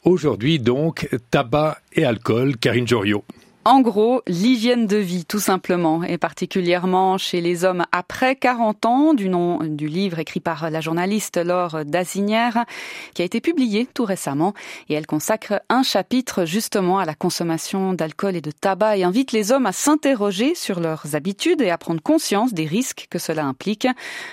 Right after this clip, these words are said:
Speaker 2: Alors, et on le sait, hein, l'alcool et le tabac sont mauvais pour la santé, et il est donc recommandé de s'en passer complètement. Mais pour ceux qui n'y arrivent pas, est-ce qu'il existe un seuil où, à petite dose, disons, ça peut passer ? J'ai posé la question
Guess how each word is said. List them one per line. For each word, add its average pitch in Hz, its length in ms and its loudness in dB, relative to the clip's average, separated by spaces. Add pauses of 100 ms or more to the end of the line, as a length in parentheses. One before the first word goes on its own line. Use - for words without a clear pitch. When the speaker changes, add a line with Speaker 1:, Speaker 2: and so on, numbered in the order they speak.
Speaker 2:
Alors, 165 400 0 (120)
et 147 140 0
on 143 60 0
le 160 60 -2
sait, 190 240 4
hein, 160 120 2
l'alcool 175 460 2
et 180 60 2
le 156 120 -2
tabac 185 360 2
sont 151 180 -4
mauvais 196 420 2
pour 175 160 -2
la 151 120 -2
santé, 185 420 0
et 285 80 0 (340)
il 139 160 -2
est 147 60 -2
donc 151 280 0
recommandé 165 460 -2
de 170 80 -2
s'en 156 140 -4
passer 151 320 -4
complètement. 254 720 2 (420)
Mais 208 80 -2
pour 247 160 -2
ceux 349 220 0
qui - 120 -4
n'y 190 160 2
arrivent 151 380 -6
pas, 330 360 2
est-ce - 180 -4
qu'il 202 120 -2
existe 190 460 -4 (160)
un 156 220 0
seuil 269 460 4
où, 262 320 2
à - 80 -4
petite 269 500 -2
dose, 226 340 2
disons, 180 380 0
ça - 160 -10 (140)
peut 320 100 0
passer ? 196 480 -2 (380)
J'ai 247 100 -2
posé 247 240 0
la 214 80 2
question 233 420 0